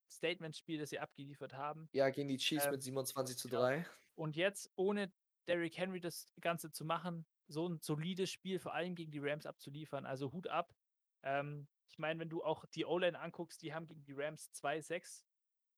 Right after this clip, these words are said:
Speaker 1: erlaubt, was wirklich gut ist. Also, wenn du dir das Talent einfach nur anguckst, was da drauf ist, äh, kriegt man Angst, mehr oder weniger. Äh, und wie du schon gesagt hast, äh,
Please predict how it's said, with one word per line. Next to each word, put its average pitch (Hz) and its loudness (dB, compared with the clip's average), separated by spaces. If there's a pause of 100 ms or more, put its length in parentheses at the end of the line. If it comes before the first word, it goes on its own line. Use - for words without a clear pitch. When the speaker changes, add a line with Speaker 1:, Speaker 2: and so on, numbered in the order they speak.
(320)
Speaker 1:
erlaubt, 156 0
was - -6
wirklich 139 -6
gut 185 -10
ist. 175 -2
Also, 135 -2
wenn 143 -4
du 156 -4
dir 156 4
das 135 -2
Talent 135 -4
einfach 120 -4
nur - -2
anguckst, - -8
was 117 -16
da 123 -8
drauf 131 -2
ist, 127 -10 (880)
äh, 127 2 (1080)
kriegt - -8
man 123 0
Angst, 175 0
mehr 151 -6
oder 160 2
weniger. 151 -2 (440)
Äh, 139 4
und 139 -2
wie 139 -10
du 143 -6
schon 139 -4
gesagt 127 -4
hast, 123 -8
äh, 127 -6